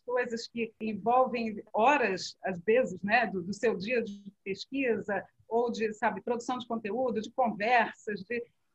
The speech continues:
e ainda tem a questão das redes, né? E aí eu queria até que você falasse um pouco do, do quanto é importante, apesar de, ou, ou juntando com todas essas outras coisas, você estar atuante nas redes sociais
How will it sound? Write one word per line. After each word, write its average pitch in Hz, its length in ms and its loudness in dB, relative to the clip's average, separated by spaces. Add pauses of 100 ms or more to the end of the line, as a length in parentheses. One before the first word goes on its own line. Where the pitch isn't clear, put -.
(100)
e 277 260 4
ainda 302 320 6
tem 302 260 -2
a 294 60 -2
questão 302 300 0
das 247 160 2
redes, 220 580 0
né? 247 320 4
E 247 120 0
aí 233 220 2
eu 262 60 2
queria 277 220 2
até 269 260 6 (160)
que 240 120 -6
você 262 300 2
falasse 262 540 6
um 254 80 -2
pouco 262 440 2
do, 247 240 0
do 240 180 -6
quanto 311 240 0
é 330 60 4
importante, 311 920 0 (100)
apesar 247 640 4
de, 220 200 -6
ou, 233 420 4
ou 233 80 2
juntando 294 560 4
com 240 140 -2
todas 294 420 2
essas 240 380 -2
outras 240 440 0
coisas, 254 520 0
você 262 240 -6
estar 302 440 2
atuante 285 720 -2
nas 240 240 -2
redes 226 480 2
sociais 226 760 0